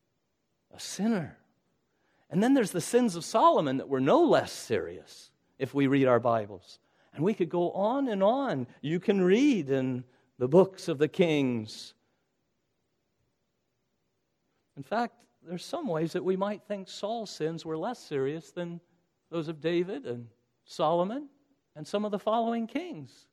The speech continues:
in David's line. I mean, Saul did not completely annihilate the Amalekites as commanded and save some of the best things. And he impatiently offered a sacrifice without waiting for Samuel to come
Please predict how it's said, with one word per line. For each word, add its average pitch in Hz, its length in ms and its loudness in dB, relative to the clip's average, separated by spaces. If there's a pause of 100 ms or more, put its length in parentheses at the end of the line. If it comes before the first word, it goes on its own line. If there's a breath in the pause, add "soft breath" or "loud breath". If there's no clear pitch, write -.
(460)
in 185 160 0
David's 180 360 2
line. 220 440 -4 (800)
I 214 80 -6
mean, 190 220 -2 (240 soft breath)
Saul 262 400 10
did 185 200 6
not 220 280 4
completely 208 640 8
annihilate 135 720 4
the 127 240 2 (180)
Amalekites 147 1080 6 (140)
as 156 200 2
commanded 160 500 2
and 185 180 -2 (200 loud breath)
save 208 420 6
some 190 220 4
of 180 80 2
the 160 100 2
best 156 340 2
things. 190 540 0 (680)
And 208 120 4
he 247 60 6
impatiently 233 760 6
offered 208 380 8
a 190 40 2
sacrifice 196 840 4
without 180 300 2
waiting 185 420 2
for 151 160 -4
Samuel 135 460 -2
to 139 120 -10
come 127 460 2